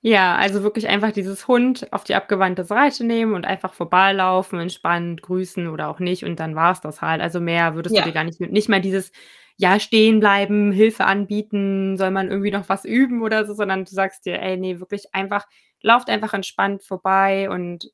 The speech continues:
Speaker 1: das war's.“ So, es hilft mir am allermeisten in dem Moment.
Speaker 2: Ja, total.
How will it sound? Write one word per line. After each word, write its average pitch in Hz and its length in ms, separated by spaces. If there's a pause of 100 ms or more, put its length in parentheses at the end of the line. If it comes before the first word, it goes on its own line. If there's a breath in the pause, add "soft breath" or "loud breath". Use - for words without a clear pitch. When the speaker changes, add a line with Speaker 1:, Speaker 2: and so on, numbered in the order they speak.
Speaker 1:
das - 200
war's.“ 156 340
So, 160 80
es 160 140
hilft 175 200
mir 156 60
am 160 100
allermeisten 160 520
in 156 80
dem 156 100
Moment. 156 380 (480)
Speaker 2:
Ja, 196 220
total. 185 640